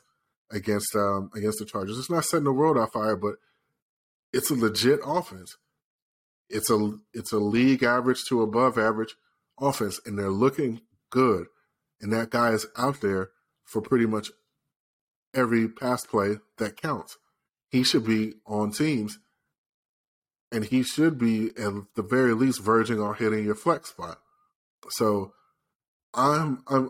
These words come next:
I'm with this on Zay Jones. I'm buying Zay Jones. If he's on, um, if he's, if he's on waiver wires in any of the leagues that I'm in, I'm gonna rectify that this week. And on,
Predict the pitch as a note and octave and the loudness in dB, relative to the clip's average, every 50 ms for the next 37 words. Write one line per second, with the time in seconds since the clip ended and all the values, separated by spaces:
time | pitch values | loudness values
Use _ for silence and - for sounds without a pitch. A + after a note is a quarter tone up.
0 | _ _ - C#3+ D#3 D3 C3+ C#3 C3+ - - G#2 G2 - - A#2 A2 G#2 G2+ G#2+ | _ _ -2 -2 0 2 2 2 2 2 -2 -8 -8 -8 -10 -12 -12 -10 -6 -6
1 | G#2 G#2 G#2 G#2+ G#2+ G#2 G2+ G2 - - - B2+ A#2 A2 A#2 A#2 A#2 A2+ A2 G#2 | -6 -6 -6 -6 -4 -4 -6 -8 -10 -10 -10 -10 -6 0 0 2 2 2 0 -2
2 | G2 G2 G2 F#2+ F#2 - G2 G2 F#2+ F#2 - G#2+ G2+ - B2 A#2 A#2 A#2 A#2 A2+ | -6 -8 -10 -10 -10 -8 -8 -8 -8 -10 -10 -12 -8 -4 -4 -2 -2 0 0 2
3 | A2+ A2 G#2+ G#2+ G#2 G2+ G2 G2 G2 G2 _ _ _ _ _ _ _ _ _ _ | 2 2 2 0 0 -2 -2 -4 -6 -8 _ _ _ _ _ _ _ _ _ _
4 | _ _ _ _ _ _ _ _ _ - _ _ _ _ _ _ _ _ _ - | _ _ _ _ _ _ _ _ _ -20 _ _ _ _ _ _ _ _ _ -10
5 | - A2 G#2 - B2+ B2+ A#2+ - - A#2+ G#2+ - C3 B2+ B2 B2 A#2+ B2 A#2+ A2+ | -8 -6 0 2 2 2 2 0 -4 -8 -4 0 0 2 2 4 4 4 4 4
6 | A#2 A#2 A2+ A2+ A2 G#2+ A2+ A2+ A2+ G#2+ A2+ A2+ G#2+ G#2+ G#2+ G#2 G#2 G#2 A2 A2+ | 4 2 2 2 2 2 4 4 2 2 0 -2 -4 -2 -2 -2 -2 0 0 -2
7 | A2 G2+ - - A2 G2+ G#2 G#2 G#2 G#2+ G#2 G#2 G2+ G2+ G2+ - _ _ _ _ | -2 -2 -4 -4 -2 0 2 2 2 0 0 -2 -4 -6 -10 -14 _ _ _ _
8 | _ _ _ _ _ _ _ _ _ _ _ _ _ _ _ _ - - A2 G#2+ | _ _ _ _ _ _ _ _ _ _ _ _ _ _ _ _ -8 -6 -4 0
9 | G#2+ A2+ G#2 G#2 G2+ G#2 G2 - - G2+ - - G#2+ G2 F#2+ F#2+ F#2+ F#2+ F#2+ F#2+ | 2 2 2 2 2 0 -2 -2 -4 -8 -6 -4 -4 -2 -2 -2 -4 -6 -6 -8
10 | - _ _ - A2+ G#2+ G#2 - - G2+ F#2 F#2+ F#2+ _ - - _ - G#2+ G2 | -12 _ _ -2 -2 -2 -2 -4 -6 -8 -8 -8 -10 _ -20 -20 _ -18 -14 -10
11 | F#2+ F#2+ F#2+ F#2+ F#2+ F#2+ - _ _ - G#2 G2+ - G2 G2 G2+ - - | -8 -6 -6 -8 -8 -12 -16 _ _ -6 -4 -2 -2 -2 -4 -6 -10 -16